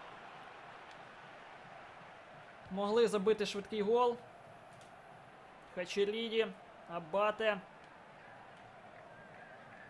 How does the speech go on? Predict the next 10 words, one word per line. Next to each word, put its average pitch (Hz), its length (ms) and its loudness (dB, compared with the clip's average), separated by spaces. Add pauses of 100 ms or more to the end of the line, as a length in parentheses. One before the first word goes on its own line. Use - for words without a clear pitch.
(760)
Бангура. 180 720 0 (1800)
На 175 140 -8
Депая. 190 560 0
Депай. 190 560 2 (1800)
Помиляється 185 600 0
Депай. 160 420 -4
Маліновський 180 640 -2
у 170 120 -8
нього 170 160 -6
забирає. 196 640 2